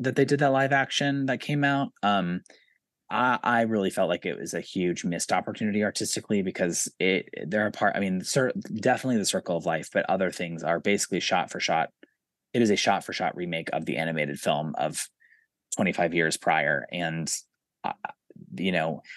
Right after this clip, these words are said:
I, what was shocking to me was that, like, you, this property in and of itself has proven that you can drastically reimagine it in a way that is artistically exciting and thrilling.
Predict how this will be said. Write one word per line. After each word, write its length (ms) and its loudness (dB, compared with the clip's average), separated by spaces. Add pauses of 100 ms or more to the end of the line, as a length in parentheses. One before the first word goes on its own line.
(120)
I, 220 2
what 200 6
was 120 4
shocking 420 2
to 100 -4
me 300 0
was 420 0
that, 160 2
like, 220 -2 (840)
you, 380 2
this 340 2
property 540 2
in 80 -4
and 100 0
of 60 -4
itself 320 0
has 160 -4
proven 360 0
that 120 0
you 120 -2
can 300 -4
drastically 680 0
reimagine 600 2
it 160 0
in 120 -6
a 60 -2
way 200 0
that 160 -2
is 160 -4
artistically 540 -4
exciting 600 0
and 320 -6
thrilling. 580 0